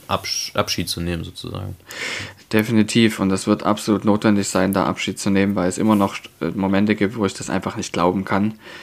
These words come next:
Speaker 2: Und das wird sehr wichtig sein dafür, das zu glauben. Und für mich ist es auch musikalisch ein ziemlicher Einschnitt, weil,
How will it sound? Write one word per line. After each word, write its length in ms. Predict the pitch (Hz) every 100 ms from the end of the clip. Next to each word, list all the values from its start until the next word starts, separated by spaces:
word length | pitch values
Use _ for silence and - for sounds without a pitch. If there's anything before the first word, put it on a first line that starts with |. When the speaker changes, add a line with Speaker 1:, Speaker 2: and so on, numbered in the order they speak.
| - - - - - _
Speaker 2:
Und 500 | 107 101 95 - -
das 160 | 95 -
wird 140 | 98
sehr 160 | - 92
wichtig 320 | 95 - 104
sein 180 | 90 92
dafür, 320 | 90 - 92
das 220 | 95 -
zu 120 | -
glauben. 440 | - 90 90 85 107 - - - - -
Und 560 | 98 98 95 - - - _ _ _ _ _ -
für 140 | -
mich 180 | 104 120
ist 140 | 143 120
es 140 | 110
auch 200 | 87 107
musikalisch 720 | 110 110 107 - 107 123 110
ein 120 | 98 95
ziemlicher 420 | - 107 104 92
Einschnitt, 580 | 71 101 - 107 123 - _ _ _ _ _ _ _ _ _ - - _ _ - - - - - - - -
weil, 460 | - 95 98 98 98